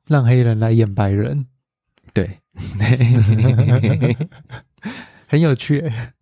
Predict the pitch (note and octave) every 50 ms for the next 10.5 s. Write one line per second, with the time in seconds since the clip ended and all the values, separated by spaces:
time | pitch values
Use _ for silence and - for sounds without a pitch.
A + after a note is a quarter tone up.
0 | _ _ _ _ - - - - - - - - - - - _ _ _ _ _
1 | _ _ _ _ - E3+ F3 - C#3 B2 C3 D3 - _ - - A#2 A2 A2+ A2
2 | A2+ B2 B2+ C#3 C3+ - - - C#2+ C#2 - _ _ - C#3 - - - - -
3 | - - D#3 D#3+ D3 - - - - A#2 A2+ A#2+ B2 C3 C#3 D3+ D#3+ D#3+ E3 E3
4 | D#3 _ _ _ _ _ _ _ _ _ _ - B2+ B2 D3 E3 E3 - _ _
5 | - E3+ F3 E3 - G3 F#3+ F3+ D#3+ E3 D#3+ C#3+ B2+ A2+ G2+ A2 A#2 A#2 G#2 -
6 | A2+ G#2+ G#2+ - - A#2+ G#2+ G#2+ A2 A2 - - A2 F#2+ G#2 G#2+ G#2+ G#2 G#2+ G#2+
7 | G2+ B2 C#3 B2 A#2+ B2 B2+ C3 B2 A#2 A2 G#2+ G#2 G#2+ A#2+ B2 A2 G#2+ G#2+ G#2+
8 | - B2+ B2 A2 - - C#3 D3 C#3+ D3+ D#3 D3+ - _ _ _ - - B2 A#2+
9 | B2 A#2 A2 - - - - - - B2 B2 C#3 C#3+ - D3+ C#3 A#2 - - G2+
10 | F2+ F2 F2 F2 F2+ F#2 F#2+ G#2 A2 A#2+